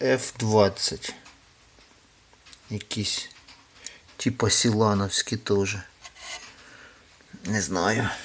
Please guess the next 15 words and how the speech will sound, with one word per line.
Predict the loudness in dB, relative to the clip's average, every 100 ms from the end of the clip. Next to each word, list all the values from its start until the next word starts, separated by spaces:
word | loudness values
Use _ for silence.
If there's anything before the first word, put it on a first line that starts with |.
| -16 -14 -14 -12 -8
що | -6 -4
воно | -4 -4 -6
таке | -10 -2 -2 -2 -8 -16 -16 -14 -6
в |
цьому | 0 2 2
чуді. | 2 2 0 -4 -8 -12 -20 -20 -20 -18 -12 -12 -10 -8 -6 -2 -2 -2 -6 -12 -14 -10
Драйвер, | 0 4 8 8 8 4 2 -12 -20 -16 -4
як | -2 0 -2
ви | 0
бачите, | 2 2 0 2
самий | 4 4 2 0
простіший. | 0 -2 2 4 4 4 2 0 -10 -20 -20 -20 -20 -20 -20 -20 -20 -20 -20 -20 -20 -20 -20 -20 -10
Один | -2 2 2
діод, | 4 6 10 8 6 -12 -20 -20 _ _ _ -20 -20 -20 -20 -16 -8
два | -2 6 6 6